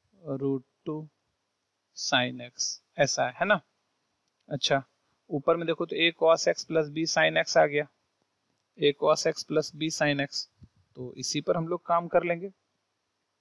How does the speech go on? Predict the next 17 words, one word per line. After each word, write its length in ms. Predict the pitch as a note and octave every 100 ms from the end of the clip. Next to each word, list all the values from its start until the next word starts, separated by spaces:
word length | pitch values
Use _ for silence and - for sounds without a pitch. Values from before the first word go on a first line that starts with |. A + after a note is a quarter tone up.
| _ _ _ _ -
ठीक 200 | F3+ -
है। 60 | A#2+ _ _ _ _ _
तो 60 | C3+
देखो 240 | C3+ C3
क्या 220 | B2+ C3 B2
आ 40 |
रहा 100 | C#3+
है, 60 | - _ _ _ _ _ _ -
तो 60 | C#3
यहाँ 200 | C#3 C#3+
से 160 | D3
आ 40 | C#3
गया 160 | C#3+
limit 540 | C#3 C3+ D3+ E3 - - _ _ _ _ - _ _ _ _ _ _ _ _ -
x 320 | D#3+ D#3 - -
tends 300 | C#3+ C#3+ -
to 100 | -